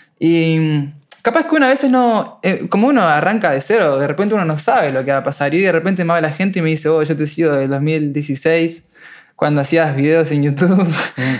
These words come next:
Speaker 1: Y es tipo, "Pa, este, esta persona sabe demasiado. Tipo,
Speaker 2: Claro.
Speaker 1: no sé si quiero que sepa tanto", ¿viste?
Speaker 2: Sí,
Speaker 1: Porque
Speaker 2: sí.
Speaker 1: uno también cambia y cambia todo.
Speaker 2: Vos hacías videos también,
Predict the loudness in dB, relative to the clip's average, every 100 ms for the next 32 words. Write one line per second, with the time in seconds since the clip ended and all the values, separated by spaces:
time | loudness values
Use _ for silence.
0 | -4 -2 0 0 0 2 2 0 -4 0
1 | 2 2 0 -4 -6 -4 -2 -2 0 0
2 | 0 0 -2 -6 _ -2 -2 0 -2 0
3 | 2 2 0 0 -2 0 0 2 0 2
4 | 2 2 2 2 2 0 0 0 0 0
5 | 0 -2 -2 -4 0 0 0 -4 -4 0
6 | 0 0 0 0 -2 0 0 0 0 0
7 | 0 -2 -2 -2 -2 0 2 0 -4 -12
8 | -20 _ -2 0 2 4 2 -2 -8 -12
9 | -6 -2 0 0 -4 -10 -12 -12 -12